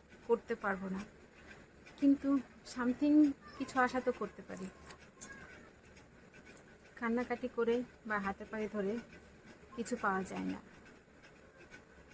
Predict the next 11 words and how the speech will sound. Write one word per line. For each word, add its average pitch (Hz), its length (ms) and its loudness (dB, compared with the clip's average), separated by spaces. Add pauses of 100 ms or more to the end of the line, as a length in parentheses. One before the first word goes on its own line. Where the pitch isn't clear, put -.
(360)
অল্প 247 280 0
কিছু 262 280 -8
পেতে 262 220 0
গেলেও 240 340 4 (920)
অনেক 240 300 -2
কষ্ট 202 380 -8
করতে 190 260 -14
হয়, 196 220 -12 (1700)
অনেক 254 260 0
খাটতে - 380 -10
হয়, 196 240 -4